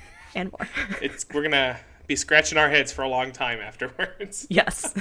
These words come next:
Speaker 1: <laughs> And then, one other Marvel thing we'll talk about. This one is
Speaker 2: Yeah. And I feel like, I feel like you really enjoyed the trailer. Is that right? Like, the
Speaker 1: I
Speaker 2: premise of it?
Speaker 1: I, yeah,
Speaker 2: How
Speaker 1: like
Speaker 2: did you feel?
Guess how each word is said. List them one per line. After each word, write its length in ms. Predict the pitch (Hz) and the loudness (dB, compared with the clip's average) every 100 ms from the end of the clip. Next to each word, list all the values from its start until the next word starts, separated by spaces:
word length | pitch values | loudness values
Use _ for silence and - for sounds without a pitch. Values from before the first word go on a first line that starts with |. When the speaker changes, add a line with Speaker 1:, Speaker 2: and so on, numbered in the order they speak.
| 349 | -4
Speaker 1:
<laughs> 720 | 233 220 240 233 - 220 - 226 - _ _ _ _ _ - _ - - - - | -2 2 2 2 0 -2 -4 -8 -8 _ _ _ _ _ -20 _ -20 -20 -20 -16
And 200 | 151 147 | -12 -4
then, 520 | 185 190 160 - 208 _ _ | 0 0 -2 -8 -16 _ _
one 160 | 185 208 | -2 0
other 180 | 185 | 2
Marvel 340 | 180 170 175 180 | 2 0 -2 -4
thing 200 | 160 170 | -8 -8
we'll 180 | - - | -8 -4
talk 280 | - - | -4 -6
about. 320 | - - 87 - | -4 -4 -4 -4
This 180 | 208 - | -6 -6
one 160 | - | -6
is 60 | - | -4
Speaker 2:
Yeah. 420 | - 254 170 120 - _ _ - | -4 -2 -2 -4 -8 _ _ 0
And 160 | 165 | 4
I 100 | 165 | 4
feel 280 | 220 277 277 | 2 0 2
like, 360 | 233 180 143 - 190 | 4 2 0 -4 -2
I 80 | |
feel 200 | 233 349 320 | -2 -2 0
like 280 | 269 - | -2 -4
you 520 | 190 202 220 240 277 - _ | -8 -6 -6 -10 -12 -16 _
really 360 | 160 175 180 165 | -6 -2 0 -2
enjoyed 500 | 151 151 147 147 147 - - | -2 -2 0 -2 -6 -18 -12
the 80 | 135 | -8
trailer. 400 | - 113 95 92 | -4 -6 -6 -8
Is 120 | 110 | -2
that 160 | 135 | 0
right? 300 | 123 127 147 - - _ | 2 0 -4 -10 -20 _
Like, 240 | 147 139 - _ | 0 0 -2 _
the 100 | 135 | -4
Speaker 1:
I 120 | - - | -2 0
Speaker 2:
premise 340 | 98 147 - | 0 -2 -6
of 160 | 160 185 | -8 -8
it? 200 | - - _ _ _ | -12 -16 _ _ _
Speaker 1:
I, 220 | - 294 - _ _ | -6 -6 -8 _ _
yeah, 400 | 285 302 311 - | -6 -2 -2 0
Speaker 2:
How 20 | |
Speaker 1:
like 140 | 185 185 | 0 0
Speaker 2:
did 120 | 180 | -2
you 100 | 170 | -10
feel? 280 | - 76 | -10 -12